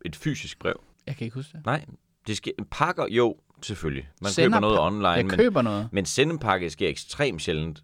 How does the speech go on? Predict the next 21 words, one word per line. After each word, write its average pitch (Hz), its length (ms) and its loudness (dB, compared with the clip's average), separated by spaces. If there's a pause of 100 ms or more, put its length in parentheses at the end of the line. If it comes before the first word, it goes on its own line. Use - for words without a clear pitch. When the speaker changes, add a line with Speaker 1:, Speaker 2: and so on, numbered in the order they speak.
Speaker 2:
Ja. 117 140 -2 (260)
Speaker 1:
Og 101 120 0
jeg, 104 140 4 (180)
jeg 127 140 2
synes, 151 180 -6
det 98 200 2
er 71 100 2
stressende 101 460 -2
at 78 100 -8
skal 87 160 0
op 85 200 2
og 80 220 2
forklare 78 440 0
os, - 280 -10
øh, 78 340 -2
hvordan 131 380 -2
virker 110 180 2
de 87 60 -2
her 71 60 -2
frimærker? 57 460 -6 (320)
Speaker 2:
Mm. 123 280 -2